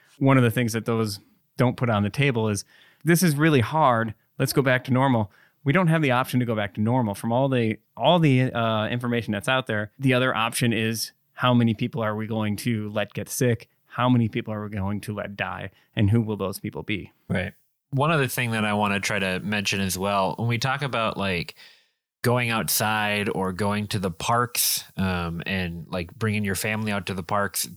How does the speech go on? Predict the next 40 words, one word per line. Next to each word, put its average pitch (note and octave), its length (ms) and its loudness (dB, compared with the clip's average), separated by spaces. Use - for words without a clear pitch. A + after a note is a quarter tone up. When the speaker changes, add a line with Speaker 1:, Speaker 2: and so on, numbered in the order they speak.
Speaker 2:
those C3+ 300 2
types C3+ 260 -2
of A#2 100 -6
activities G#2+ 720 0
are G#2 180 4
okay A#2+ 500 0
because F#2+ 720 -2
you, G2 720 -2
you A#2 140 2
can A2+ 220 -2
maintain A2+ 560 -2
that F#2 240 -2
distance G2+ 440 -2
with F#2 160 -6
each F2+ 180 -4
other. D2+ 340 -6
When B2 100 -2
you're A#2+ 100 0
talking C3 300 -2
about A2 220 0
going A2 280 -2
to G2+ 60 -6
get G2 240 -4
groceries D3 600 0
or G2+ 60 2
doing F#2+ 260 0
essential G2+ 400 -4
shopping A2+ 480 -2
or G#2 80 -2
running F#2 400 -4
errands, G#2+ 460 -2
going G2 180 -4
to F#2+ 40 -2
the F#2 80 -2
post G#2+ 280 -2
office, G2 280 -2
that G2+ 140 -2
kind G2+ 140 -4
of F#2+ 80 -4
stuff, G2 260 -4